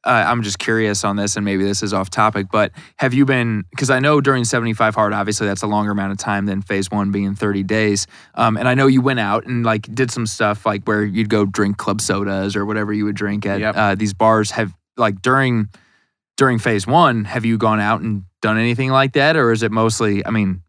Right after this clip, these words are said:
Speaker 1: are you pretty strict on, like, "Here's my day today"?
Speaker 2: So I have not, like, I, I've made plans to go out with friends and then, like, completely bailed.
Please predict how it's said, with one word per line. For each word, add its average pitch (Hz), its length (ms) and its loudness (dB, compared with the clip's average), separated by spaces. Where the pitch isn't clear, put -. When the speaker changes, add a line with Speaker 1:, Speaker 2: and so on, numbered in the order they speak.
Speaker 1:
are 104 100 -2
you 131 120 2
pretty 135 220 2
strict 113 380 -2
on, 104 100 0
like, 95 320 -4
"Here's 117 300 0
my 95 160 -4
day 98 240 -6
today"? 73 480 -8
Speaker 2:
So 113 220 -2
I 110 200 4
have 120 140 -2
not, 95 300 0
like, 90 160 -10
I, 104 300 0
I've 117 400 0
made 98 280 -4
plans 98 360 -6
to 123 80 -6
go 113 120 -2
out 110 160 0
with 113 120 -6
friends 131 440 -4
and 101 180 -4
then, 101 160 -2
like, 92 320 -4
completely 101 600 -4
bailed. 80 460 -12